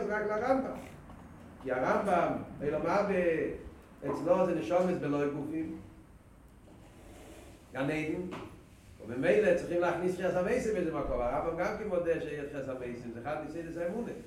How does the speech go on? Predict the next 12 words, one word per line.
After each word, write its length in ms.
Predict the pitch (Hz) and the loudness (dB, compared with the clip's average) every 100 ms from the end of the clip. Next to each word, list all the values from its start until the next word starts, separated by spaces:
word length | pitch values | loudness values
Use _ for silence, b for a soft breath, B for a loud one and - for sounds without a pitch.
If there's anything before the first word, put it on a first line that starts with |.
| B B B B - | B B B B -8
אז 220 | 120 117 131 | -6 -4 -4
חייבים 360 | 147 143 147 202 | -2 0 2 2
הרי 220 | 180 165 | 4 4
למצוא 220 | 160 170 | 2 2
מקום 360 | 180 123 - 170 | 2 2 2 2
בתחיית 280 | 175 170 147 | 0 -2 -2
המתים, 420 | 120 113 117 165 | -4 -4 -4 -4
ממילא 240 | 143 175 - | -4 -2 -2
חייבים 320 | 123 123 160 | -2 -2 0
להגיד 320 | 185 196 262 - | 0 0 0 -2
שבמתים 420 | 156 165 185 208 | -2 -2 0 0
המשיח 320 | 208 233 233 | -2 -2 -2